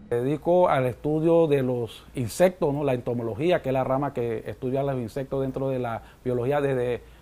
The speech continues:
mil novecientos noventa y seis, don-, cuando describí mi primera especie de avispas. Una especie de avispa que encontramos en México,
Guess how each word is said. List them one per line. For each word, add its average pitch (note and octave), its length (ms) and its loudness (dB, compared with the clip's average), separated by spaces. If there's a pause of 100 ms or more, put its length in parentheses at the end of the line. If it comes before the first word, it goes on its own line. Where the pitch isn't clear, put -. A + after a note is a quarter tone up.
mil D3 200 0
novecientos D3+ 1000 0 (260)
noventa C3+ 460 0
y B2 60 -2
seis, - 400 -2 (560)
don-, C3 300 -2
cuando B2+ 340 -2
describí B2+ 380 -2
mi D3 120 0
primera C3+ 400 0
especie C3+ 800 -4 (360)
de A2+ 100 -8
avispas. A#2+ 640 -4
Una F3+ 100 2
especie F3+ 340 2
de F3 80 6
avispa D3 440 2
que C3 380 2
encontramos C3 760 -2
en B2 160 -4
México, C#3+ 600 2